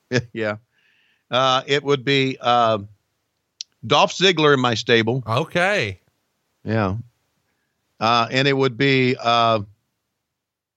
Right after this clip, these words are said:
Speaker 1: uh, I don't know, uh, Zack Ryder in my stable.
Speaker 2: I like it. And Kurt Hawkins is the heavy. He's, uh, he's on the outside.
Speaker 1: Yeah, he's on the outside looking in, the heavy.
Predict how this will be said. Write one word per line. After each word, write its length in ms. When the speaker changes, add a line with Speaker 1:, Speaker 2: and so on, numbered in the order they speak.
Speaker 1:
uh, 480
I 120
don't 140
know, 220
uh, 400
Zack 280
Ryder 300
in 60
my 140
stable. 480
Speaker 2:
I 60
like 320
it. 140
And 180
Kurt 240
Hawkins 480
is 160
the 100
heavy. 320
He's, 360
uh, 360
he's 160
on 100
the 120
outside. 460
Speaker 1:
Yeah, 180
he's 140
on 100
the 100
outside 360
looking 260
in, 220
the 100
heavy. 300